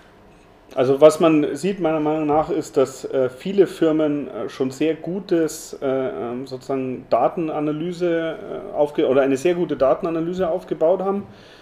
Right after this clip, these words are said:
und dass sie auch schon viele Sachen in den Daten finden, die relevant sind für Kunden, aber auch für den Händler selber oder auch für Lieferanten. Was man, äh, oder was ich oft sehe, ist, dass die Umsetzung sehr aufwendig ist.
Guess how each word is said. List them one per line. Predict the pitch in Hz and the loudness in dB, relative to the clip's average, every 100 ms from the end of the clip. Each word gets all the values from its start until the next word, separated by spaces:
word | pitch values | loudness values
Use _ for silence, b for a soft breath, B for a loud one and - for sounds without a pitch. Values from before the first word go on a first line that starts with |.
| B - | B -6
und | 143 | 0
dass | 139 139 | 2 4
sie | 151 | 4
auch | 147 | 4
schon | - 135 | 2 -4
viele | 131 - 185 185 175 165 | -4 -8 -2 2 2 2
Sachen | 160 147 170 | 0 -2 -4
in | 147 | -2
den | 135 123 | -2 0
Daten | 131 160 - 139 | 0 -2 -6 -8
finden, | - 170 180 165 165 156 | -4 -4 -4 -6 -6 -6
die | 151 143 143 135 139 - | -4 -2 -2 -2 -6 -8
relevant | 131 131 123 123 180 | -2 0 2 0 0
sind | - 208 202 | 0 -2 0
für | 123 | -6
Kunden, | - 180 190 180 | -2 -2 -2 -4
aber | 170 135 131 | -2 2 2
auch | 151 | 2
für | - - 139 | -2 -4 -4
den | 127 | -2
Händler | 117 135 147 120 | -4 -2 0 2
selber | 123 160 175 | 4 2 2
oder | 135 | 2
auch | 123 131 | 2 0
für | 135 | -4
Lieferanten. | 127 - 113 127 170 208 214 - B B B B B B - - | -4 -2 -2 -2 -4 -6 -6 -10 B B B B B B -16 4
Was | 139 147 | 4 4
man, | 156 151 | 2 2
äh, | 98 - - 95 - - - - - | -2 -10 -10 -12 -16 -20 -20 -20 -8
oder | 151 139 | 0 6
was | 147 - - | 4 4 -10
ich | - 190 180 | -4 -2 4
oft | 190 196 - | 4 4 2
sehe, | 180 | 4
ist, | 175 175 | 4 2
dass | 147 - | 0 0
die | 147 139 | -2 2
Umsetzung | 208 220 147 131 - 147 | 4 6 4 4 0 -2
sehr | 135 151 127 | 2 4 4
aufwendig | 117 117 104 101 | 4 -2 -6 -8
ist. | 90 - - | -12 -16 -20